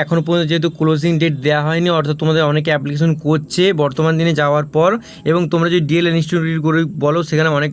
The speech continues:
রকম সমস্যা ছিল স্টুডেন্টের পক্ষে, তো সেই সমস্ত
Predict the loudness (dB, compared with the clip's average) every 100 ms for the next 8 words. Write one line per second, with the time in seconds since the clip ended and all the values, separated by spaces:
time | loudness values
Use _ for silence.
0 | -4 -2 -2 -2 0 0 0 -2 0 -2
1 | 0 0 2 0 -2 -4 0 0 -2 -10
2 | -16 -4 -2 0 0 -2 -14 -12 -4 0
3 | 0 0